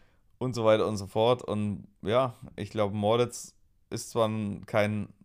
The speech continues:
gelernter Videograf oder sonst irgendwas, hat er aber auf jeden Fall geile Arbeit gemacht. Also wir waren auf jeden Fall zufrieden und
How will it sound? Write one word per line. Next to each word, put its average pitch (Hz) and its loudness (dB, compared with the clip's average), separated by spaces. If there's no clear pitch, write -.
gelernter 110 0
Videograf 110 0
oder 104 -2
sonst 117 -6
irgendwas, 117 -2
hat 107 -2
er 107 2
aber 104 0
auf - -12
jeden 110 0
Fall 98 2
geile 95 2
Arbeit 107 2
gemacht. 110 -2
Also 98 -4
wir 104 0
waren 104 2
auf 98 -4
jeden 107 -6
Fall 104 -6
zufrieden 113 -8
und 98 -6